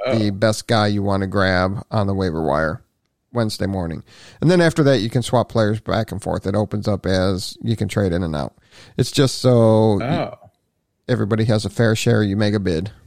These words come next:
Speaker 2: Is that why there's never any good players when I, like, go Thursday morning <laughs> to, to update my list?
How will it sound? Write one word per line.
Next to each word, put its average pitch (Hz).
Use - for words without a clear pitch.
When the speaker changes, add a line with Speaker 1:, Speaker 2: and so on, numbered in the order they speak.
Speaker 2:
Is 135
that 226
why 254
there's 202
never 165
any 151
good 139
players 127
when 113
I, 110
like, 107
go 110
Thursday 110
morning 104
<laughs> -
to, 117
to -
update 98
my 92
list? 95